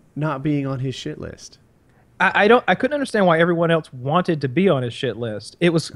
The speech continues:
Speaker 2: like, like, don't get me wrong, I would have attacked him if I ever saw that, that I c-, that I ever, if I ever thought I could take him, I'd attack him
Speaker 1: Mm-hmm, mm-hmm.
Speaker 2: immediately.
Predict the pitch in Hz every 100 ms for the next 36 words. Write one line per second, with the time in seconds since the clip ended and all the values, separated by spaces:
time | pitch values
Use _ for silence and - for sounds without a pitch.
0 | 113 160 147 143 - _ _ - 160 147
1 | 151 208 226 208 196 135 160 151 127 -
2 | 180 202 147 127 123 143 139 131 147 143
3 | - 147 131 127 120 - 139 123 135 135
4 | 120 - - 139 135 120 131 160 175 160
5 | 190 233 233 202 165 147 208 202 135 113
6 | 113 - 139 127 180 151 127 127 131 131
7 | 127 127 104